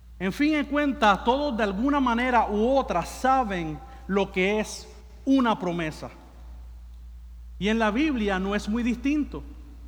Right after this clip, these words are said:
La palabra de Dios está llena de promesas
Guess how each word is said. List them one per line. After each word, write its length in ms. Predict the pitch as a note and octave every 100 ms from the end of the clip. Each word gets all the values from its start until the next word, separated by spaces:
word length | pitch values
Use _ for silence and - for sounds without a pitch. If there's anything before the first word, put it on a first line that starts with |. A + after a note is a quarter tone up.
| - - - - - - - -
La 160 | G3+ G3+
palabra 380 | G3+ A3+ C#4
de 120 | C#4+ C4
Dios 280 | A#3 A#3+
está 260 | A3+ - A#3+
llena 380 | F#3 G#3+ D4 D#4
de 100 | B3+
promesas 840 | A3 G3+ F#3+ F#3 B2+ - - -